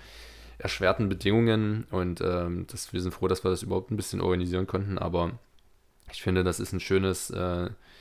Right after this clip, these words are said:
eigentlich schon fast ein schönes Schlusswort, ähm, die Frage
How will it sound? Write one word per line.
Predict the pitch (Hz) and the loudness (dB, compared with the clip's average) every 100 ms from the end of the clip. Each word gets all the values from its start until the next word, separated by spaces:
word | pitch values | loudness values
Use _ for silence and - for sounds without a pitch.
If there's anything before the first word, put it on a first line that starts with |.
| - - - - - - - | -20 -20 -20 -20 -20 -14 2
eigentlich | 104 117 123 | 4 6 4
schon | - 117 | 6 4
fast | - 117 120 | 4 2 2
ein | |
schönes | - 123 110 | 4 4 4
Schlusswort, | - 127 - 110 117 120 - - | 2 2 4 6 6 4 -4 0
ähm, | 98 95 95 95 95 98 - | 2 2 2 0 0 -4 -8
die | - | -12
Frage | - 92 90 98 98 95 92 92 | -2 2 4 4 4 4 2 0